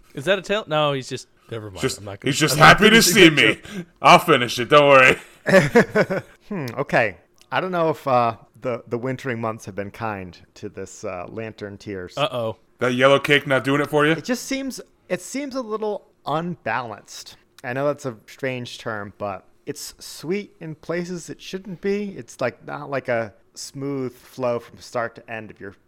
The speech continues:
Speaker 3: of your palate to your taste. It's, like, leaves kind of a lingering sweetness two-thirds of the way through the sip, um, that just doesn't really go with the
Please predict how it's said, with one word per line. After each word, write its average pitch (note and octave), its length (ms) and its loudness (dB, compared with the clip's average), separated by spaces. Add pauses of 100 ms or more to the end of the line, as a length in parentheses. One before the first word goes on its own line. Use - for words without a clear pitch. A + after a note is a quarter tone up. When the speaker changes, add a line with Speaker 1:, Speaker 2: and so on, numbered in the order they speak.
Speaker 3:
of G#2+ 180 -10
your G2 100 -12
palate F#2+ 380 -8 (180)
to G#2+ 100 -14
your G2 120 -10
taste. F#2 360 -12
It's, - 180 -20
like, F2 200 -16 (180)
leaves C#3+ 360 -4
kind E3+ 180 -8
of C3 80 -4
a B2 40 -2
lingering B2+ 600 -6
sweetness B2 800 -10 (220)
two-thirds C3+ 460 -6
of - 40 -20
the A#2+ 60 -14
way A#2+ 140 -6
through A#2+ 220 -8
the G#2 100 -10
sip, - 380 -8 (140)
um, A2+ 400 -6 (340)
that B2 120 -10
just C#3 160 -12
doesn't F#3 220 -4
really D#3+ 200 -8
go C3+ 260 -2
with C3 280 -6
the A2+ 260 -4